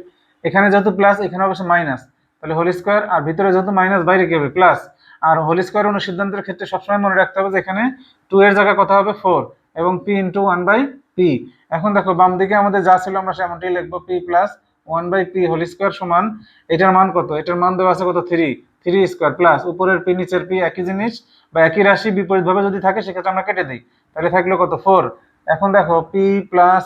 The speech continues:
one by p whole square সমান এখানে নাইন, এখানে কত? ফোর। এবার দেখো p plus one by p whole square সমান নাইন আর থ্রি যোগ করলে কত হবে? আহ, থার্টিন বা তেরো। এবার দেখো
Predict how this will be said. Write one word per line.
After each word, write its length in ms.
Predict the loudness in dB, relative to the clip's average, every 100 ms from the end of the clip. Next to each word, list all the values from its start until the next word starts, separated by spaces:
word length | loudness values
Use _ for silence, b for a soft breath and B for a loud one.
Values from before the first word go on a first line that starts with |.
| 0
one 140 | -2 0
by 120 | -2 -2 0
p 20 | 0 2 0 -6 B B _
whole 180 | -4 -2 -2
square 280 | -2 0 0
সমান 380 | -2 2 2 2 -4 -12
এখানে 260 | -8 -4
নাইন, 420 | 2 4 4 0 -6
এখানে 260 | -6 -4 -2
কত? 160 | -2 -6 -2
ফোর। 180 | 0 0 -2 b b b _
এবার 340 | -6 0 0 2
দেখো 500 | 0 2 2 2 -2 -12 _
p 20 | -4 -2 -2 2
plus 320 | 4 4 0 -2 -2
one 80 | 0
by 100 | -2 -2
p 40 | -2 0 0
whole 200 | 0 -2
square 420 | -6 -2 2 4 2 -4 B _
সমান 280 | -4 -2 2
নাইন 320 | 2 2 0 -2
আর 180 | 0 0 -2
থ্রি 200 | -4 -2
যোগ 160 | 0 -2
করলে 160 | -2 0
কত 140 | 0 0
হবে? 240 | -2 -4 -8 b b -8
আহ, 200 | -4 0
থার্টিন 380 | 2 2 0 -2
বা 100 | -2
তেরো। 360 | 0 0 0 -4 -14 _ _ _
এবার 260 | -2 0 2
দেখো 280 | 0 0